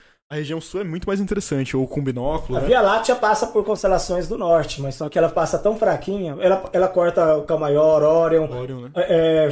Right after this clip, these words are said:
Speaker 2: pegando ali o Touro, indo pro, pro Cocheiro, né? Mas, Cisne, mas ela vai ficando muito fraquinha.
Speaker 1: Parte
Speaker 2: A
Speaker 1: mais
Speaker 2: parte
Speaker 1: forte.
Speaker 2: que ela começa a ficar mais forte é a parte que fica mais favorável pra quem tá no hemisfério sul.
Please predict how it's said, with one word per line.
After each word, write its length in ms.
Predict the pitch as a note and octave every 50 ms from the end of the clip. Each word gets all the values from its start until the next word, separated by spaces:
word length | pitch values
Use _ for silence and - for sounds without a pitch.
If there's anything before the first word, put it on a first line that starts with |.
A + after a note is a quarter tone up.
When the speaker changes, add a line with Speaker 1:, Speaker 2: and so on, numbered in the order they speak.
| D3 - -
Speaker 2:
pegando 320 | - E3+ D#3+ E3 E3 D#3 E3
ali 120 | D#3+ D#3+
o 80 | D#3+ D#3
Touro, 480 | - - E3+ F3 F3+ F3+ F3 F3 D#3 - - _ _ _ _
indo 200 | E3+ E3+ E3+ F3
pro, 300 | - F3 F3 F3 F3+ F3
pro 160 | - F3+ E3+
Cocheiro, 760 | - F3+ F3 D#3+ - - F#3 F3+ F#3 F#3 F#3 F#3 F3+ E3+ - - - -
né? 320 | - D#3+ E3 - - - - - - _ _ _ _ _ _ _ _ _ _ _ _
Mas, 600 | E3 D#3+ F3 G3+ B3+ C4 A3 - - - - - - - - - _ _ -
Cisne, 640 | - - G3 F#3+ G3+ G3 F#3 D#3+ F#3 F#3 F3+ F3+ - - _ _ _ _ _ _ _ _ _ _ -
mas 120 | D#3+ C#3+
ela 140 | F3+ G3+ G#3
vai 100 | G#3+ A3
ficando 220 | G#3+ - A#3 A3 G#3+
muito 160 | G#3 A3 A3 -
fraquinha. 340 | B3+ C4 B3 - - A#3 A#3
Speaker 1:
Parte 180 | A3 F3+ -
Speaker 2:
A 40 | E3+
Speaker 1:
mais 140 | G3 - -
Speaker 2:
parte 240 | A3+ A#3+ C4 D3+ D3
Speaker 1:
forte. 100 | E3 F#3
Speaker 2:
que 80 | B3+ A#3+
ela 160 | A#3 A3+ G#3+
começa 320 | F#3 G#3+ G#3 G3 F#3 - G3
a 40 |
ficar 180 | - - G#3 F3+
mais 200 | F3 E3+ D#3 -
forte 280 | - G3 G3 G3 - F#3+
é 20 |
a 40 | F3+
parte 300 | - F#3 F3+ F3+ - -
que 80 | G3+
fica 160 | F#3+ - - F3+
mais 200 | F3+ F3+ F#3 F#3
favorável 480 | - F#3+ F#3 F#3+ F3+ E3 E3 E3+ F3+ F3
pra 140 | - F3+
quem 160 | F3 - F#3+ F3
tá 120 | F#3 F#3
no 100 | F3+ F3+
hemisfério 420 | F#3 F#3 D3+ - - F#3 F3+ G3
sul. 280 | F#3+ - - E3+ D#3